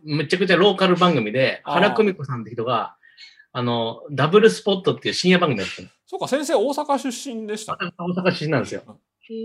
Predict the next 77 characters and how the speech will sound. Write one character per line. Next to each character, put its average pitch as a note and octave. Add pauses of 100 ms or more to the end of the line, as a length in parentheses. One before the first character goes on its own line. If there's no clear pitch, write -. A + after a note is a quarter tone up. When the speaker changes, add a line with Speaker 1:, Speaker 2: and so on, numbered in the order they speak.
(640)
Speaker 3:
ー。 - (140)
Speaker 1:
俺、 F3
原 A#3+
久 -
美 C#4+
子、 D3
む-、 D3+
む F#3+
ち -
ゃ C4
く C4
ち A#3+
ゃ B3
僕、 G3
中 -
学 A3
生 E3
と C3+
か、 - (460)
も C3 (100)
う、 D#3 (440)
も C3+
う -
な B2+
ん -
か G#2+
バ B2
キ F#3
バ G3
キ G3
の F#3+
時 F3+
に、 B2
バ A2+
キ F#3+
バ G#3+
キ A3+
の A3
時 F#3+
っ -
て -
お A2+
か A2+
し B2
い -
け G2
ど、 G#2 (160)
Speaker 2:
え、 F3
童 F#3+
貞 G3
バ E3+
キ F3
バ E3
キ E3
の D3+
時 C#3
で -
す -
か？ F#3
Speaker 1:
童 A3
貞 G#3
バ F#3
キ -
バ F#3+
キ F#3
の、 F#3
も D3
う C#3
妄 F3+
想 F#3
バ E3+
キ F#3
バ F#3+
キ G3
の F#3+
時 E3+
に、 E3+